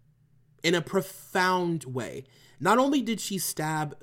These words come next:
basically stab an adrenaline syringe in the music industry, let's be real, but she reminded us of how important actual albums are during a time when the industry really was only focused on singles.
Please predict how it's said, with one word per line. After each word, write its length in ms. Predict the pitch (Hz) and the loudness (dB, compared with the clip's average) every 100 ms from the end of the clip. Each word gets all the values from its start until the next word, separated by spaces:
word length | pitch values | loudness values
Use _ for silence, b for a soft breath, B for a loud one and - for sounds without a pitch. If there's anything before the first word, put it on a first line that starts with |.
| 85 170 | -14 -4
basically 420 | 226 302 311 220 | 2 4 4 -2
stab 300 | 214 196 185 | 0 2 2
an 60 | 170 | 2
adrenaline 540 | 147 131 151 160 135 | 0 0 0 0 0
syringe 460 | 127 131 123 120 117 | -2 -4 -2 -4 -4
in 140 | 156 151 | -2 -2
the 60 | |
music 360 | 131 147 127 113 | 0 -2 -4 -6
industry, 420 | 113 - - 113 | -8 -8 -8 -6
let's 200 | 123 131 | -4 -4
be 120 | 131 | -4
real, 380 | 117 117 101 120 B B B B - | -2 -4 -4 -8 B B B B -2
but 100 | 175 | 0
she 120 | 247 | 2
reminded 480 | 247 214 214 247 220 | 2 2 0 0 2
us 140 | 202 180 | 0 0
of 80 | |
how 180 | 165 170 | -2 0
important 640 | 156 143 - 160 135 123 - | -2 -4 -4 -4 -2 -4 -2
actual 540 | 131 135 - 135 - | -4 -4 -2 -2 -2
albums 420 | 117 135 143 127 120 | -4 -4 -2 -4 -6
are 240 | 113 120 | -6 -6
during 320 | 123 127 123 | -6 -4 -4
a 40 | 123 | -6
time 560 | - 165 156 131 127 - _ _ - - | -6 -4 -2 -2 -4 -8 _ _ -12 0
when 180 | 170 | 2
the 80 | 180 | 4
industry 580 | 175 196 214 - 190 170 - - - | 4 2 0 0 -4 -4 -12 -20 -10
really 500 | 165 160 220 214 180 - 143 | -4 0 0 0 -4 -6 0
was 200 | 175 165 | 2 2
only 280 | 165 190 180 | 2 2 2
focused 520 | 160 165 175 151 135 | 0 0 0 0 -2
on 140 | 139 123 | -2 -2
singles. 680 | - 156 170 73 - - | -2 -2 -2 -4 -10 -14